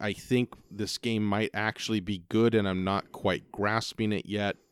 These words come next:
This last time, I'm like, "Ah, I give up. It, it's just too clunky." Even though,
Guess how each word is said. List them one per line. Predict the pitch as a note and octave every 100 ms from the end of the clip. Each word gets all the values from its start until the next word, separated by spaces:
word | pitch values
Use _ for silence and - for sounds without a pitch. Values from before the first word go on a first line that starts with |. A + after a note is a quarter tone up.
| _ _ _ _
This | - G#2+
last | B2+ B2 -
time, | A2+ G2+
I'm | F#2+ F#2+
like, | F#2 -
"Ah, | F#2+ E2+
I | E2
give | D#2+ D2
up. | C#2+
It, | - F2+ A1
it's | F2+ -
just | - F#2 G#2 F2+ - -
too | - G#2+ G2 F#2+
clunky." | - - E2 - D#2+ E2 _ _ _ -
Even | F#2+ F#2
though, | F2+ F2 E2+ D#2+